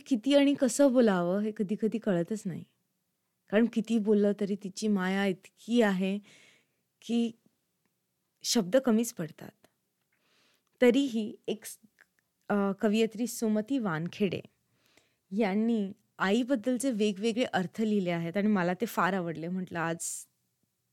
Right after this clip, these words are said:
त्याच्याबद्दल तुमच्याशी बोलावं. तर त्यांनी असं लिहिलं आहे की आई म्हणजे हृदयाची हाक, निशब्द जाग, गुज अंतरीचे, नाव परमात्म्याचे,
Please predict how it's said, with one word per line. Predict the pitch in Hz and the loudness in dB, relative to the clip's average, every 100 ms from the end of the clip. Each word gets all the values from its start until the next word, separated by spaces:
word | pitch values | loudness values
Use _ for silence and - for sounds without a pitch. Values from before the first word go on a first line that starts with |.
| _ _ | _ _
त्याच्याबद्दल | 196 214 226 220 190 | 0 4 4 2 -2
तुमच्याशी | 180 180 170 170 190 | -4 -6 -6 -8 -6
बोलावं. | 165 151 139 156 190 _ _ - - _ _ _ _ _ _ | -4 -4 -6 -10 -16 _ _ -20 -20 _ _ _ _ _ _
तर | 302 | 2
त्यांनी | 294 254 240 | 4 4 4
असं | 294 302 | 2 0
लिहिलं | 269 233 208 | 0 2 0
आहे | 190 196 | 0 -4
की | - 262 - | -4 -4 0
आई | 190 196 165 185 _ _ _ _ | 0 0 -2 -8 _ _ _ _
म्हणजे | 214 220 208 | -2 0 2
हृदयाची | 247 208 175 175 170 214 | 0 0 -2 -2 -4 -4
हाक, | 175 160 - - _ _ _ _ _ _ | -4 -8 -10 -20 _ _ _ _ _ _
निशब्द | 208 214 269 220 196 | -2 0 0 -2 0
जाग, | 233 175 160 78 - _ _ _ _ _ _ _ _ _ _ _ _ | -2 0 -4 -6 -14 _ _ _ _ _ _ _ _ _ _ _ _
गुज | 185 226 247 247 - | -6 0 2 0 0
अंतरीचे, | 196 185 202 190 175 - 160 - - _ _ _ _ _ _ | -2 0 -2 -4 -4 -8 -10 -12 -20 _ _ _ _ _ _
नाव | 196 175 190 233 _ | 0 2 0 -4 _
परमात्म्याचे, | 220 202 165 160 190 160 - - - | 2 4 2 -2 -4 -6 -8 -16 -20